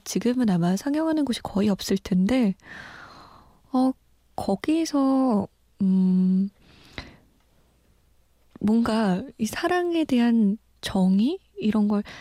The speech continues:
다시 생각해보는 계기가 됐던 것 같아요. 그게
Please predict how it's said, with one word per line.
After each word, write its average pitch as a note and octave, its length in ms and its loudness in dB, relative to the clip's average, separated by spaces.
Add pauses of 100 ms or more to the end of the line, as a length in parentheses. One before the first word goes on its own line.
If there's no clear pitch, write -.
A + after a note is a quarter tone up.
(120)
다시 - 360 -2
생각해보는 F#3 1000 0 (400)
계기가 A3 480 -2
됐던 - 720 -2
것 - 160 -8
같아요. F#3 560 -2 (460)
그게 G3+ 420 -2